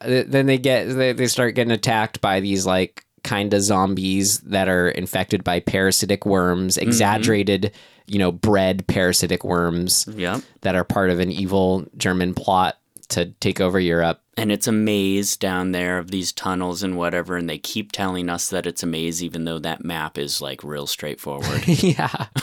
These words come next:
Speaker 1: And, uh, people get hurt. Some gore happens. Maybe someone gets captured and then escapes and gets captured again. I don't know.
Speaker 2: Yeah.
Speaker 1: It doesn't really
Speaker 2: That
Speaker 1: matter.
Speaker 2: seems about right.
Speaker 1: They're trying to
Speaker 2: And then
Speaker 1: get
Speaker 2: they get
Speaker 1: out,
Speaker 2: out.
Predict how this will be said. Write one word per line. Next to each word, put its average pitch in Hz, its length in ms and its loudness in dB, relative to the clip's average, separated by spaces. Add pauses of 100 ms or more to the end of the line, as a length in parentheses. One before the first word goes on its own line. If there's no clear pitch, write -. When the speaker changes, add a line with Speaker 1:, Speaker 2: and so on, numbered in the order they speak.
(1700)
Speaker 1:
And, 160 320 4
uh, 147 360 4 (240)
people 143 280 0
get 135 220 2
hurt. 131 340 4 (600)
Some 120 260 -4
gore 113 260 4
happens. 101 840 0 (680)
Maybe 107 320 4
someone 104 300 4
gets 101 220 0
captured 95 560 0
and 92 120 2
then 90 300 0 (260)
escapes - 540 0
and 95 80 -2
gets 92 200 0
captured 90 440 -2
again. 80 320 0
I 95 120 0
don't 85 140 -2
know. 80 240 -2
Speaker 2:
Yeah. 92 420 0
Speaker 1:
It - 360 -20
doesn't 95 240 -2
really 82 180 2
Speaker 2:
That 82 220 0
Speaker 1:
matter. 82 100 4
Speaker 2:
seems 98 220 0
about 85 300 -4
right. 87 280 -4
Speaker 1:
They're 127 120 2
trying 117 360 2
to 120 60 2
Speaker 2:
And 107 60 0
then 113 120 2
Speaker 1:
get 104 60 2
Speaker 2:
they 104 60 2
get 107 40 2
Speaker 1:
out, 117 160 2
Speaker 2:
out. 90 340 -4